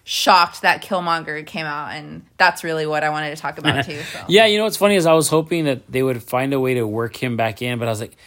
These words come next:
Speaker 2: but I was like, "No, he's dead." Like, you know, he's, his character died in the first movie,
Speaker 1: Mm-hmm.
Speaker 2: but then I was like, "Oh yeah, this is a good way to bring him back <laughs> as
Speaker 1: Yeah.
Speaker 2: a, as a,
Speaker 1: It
Speaker 2: the
Speaker 1: was
Speaker 2: ans-,
Speaker 1: really
Speaker 2: one of the
Speaker 1: cool.
Speaker 2: ancestors." Yeah, that was really cool. So good for, good for them.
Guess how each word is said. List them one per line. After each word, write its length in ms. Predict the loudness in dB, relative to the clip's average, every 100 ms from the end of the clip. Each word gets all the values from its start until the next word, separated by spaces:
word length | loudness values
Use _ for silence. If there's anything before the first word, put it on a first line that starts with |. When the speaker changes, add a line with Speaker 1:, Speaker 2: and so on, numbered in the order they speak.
| _ _
Speaker 2:
but 80 | -4
I 20 |
was 80 | -2
like, 100 | -4
"No, 340 | -4 -2 0
he's 240 | -2 -4
dead." 460 | -8 -6 -4 -4 -8 _ -6
Like, 240 | -4 -4 _ _ _
you 120 | 2
know, 60 | 4
he's, 220 | 2 0
his 240 | -2 -4
character 400 | 0 -2 0 -4
died 320 | -6 -2 -2 -2
in 60 |
the 80 | -6
first 280 | -6 -6 -4
movie, 340 | -6 -4 -4
Speaker 1:
Mm-hmm. 220 | -6 -8 -12 -16 -20 -12
Speaker 2:
but 160 | -8 -6
then 400 | -4 -2 -4 -4
I 80 | -4
was 100 | -2
like, 120 | 2
"Oh 140 | 4
yeah, 200 | 6 4
this 140 | 2 0
is 120 | 2
a 60 |
good 100 | 2
way 120 | 4 4
to 100 | 2
bring 160 | 0
him 80 | 2
back 380 | 2 2 0 0
<laughs> 0 |
as 320 | 0 2 4
Speaker 1:
Yeah. 60 | 6 6 4
Speaker 2:
a, 40 | 2
as 200 | 2 4
a, 140 | 4 4 -6 -6
Speaker 1:
It 60 |
Speaker 2:
the 0 |
Speaker 1:
was 80 | -2
Speaker 2:
ans-, 180 | 0 0
Speaker 1:
really 100 | -2
Speaker 2:
one 80 | -4
of 40 | -2
the 60 | -2
Speaker 1:
cool. 60 |
Speaker 2:
ancestors." 540 | -2 -2 -4 -6 -4 -2
Yeah, 160 | -4 -6 _ -20 -20 _ _ _ _
that 80 | -6
was 180 | -4 -4
really 200 | -6 -6
cool. 320 | -6 -8 -8 -12
So 360 | -6 -6 -6 -12 -20 _ _ _ _ _ _ -8
good 180 | -6 -4
for, 360 | -6 -6 -8 -12 _ -8
good 120 | -6
for 120 | -2
them. 300 | 0 0 0